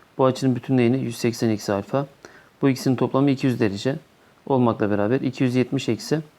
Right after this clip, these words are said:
iki alfa eşittir iki yüz derece. Alfanın buradan otuz beş derece çıktığını görebiliriz. Ne diyor bize? Bu açının ölçüsü kaç derecedir?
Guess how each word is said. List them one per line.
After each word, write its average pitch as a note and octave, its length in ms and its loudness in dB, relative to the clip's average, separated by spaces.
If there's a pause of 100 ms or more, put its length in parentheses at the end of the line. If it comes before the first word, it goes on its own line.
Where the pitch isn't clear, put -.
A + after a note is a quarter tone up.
(680)
iki C3+ 260 -2
alfa A2+ 380 0
eşittir C3+ 320 -2
iki C#3 180 0
yüz A#2 140 2
derece. G#2+ 340 -2 (600)
Alfanın B2+ 440 2
buradan B2+ 340 2 (720)
otuz C3+ 380 0
beş - 360 0
derece A2+ 280 2
çıktığını B2+ 560 0 (120)
görebiliriz. C#3 520 2
Ne C3 140 2
diyor A2 120 2
bize? C#3 240 -2 (480)
Bu C#3+ 80 4
açının B2 280 2
ölçüsü C#3+ 480 2 (300)
kaç A#2+ 280 -2
derecedir? A2 520 -2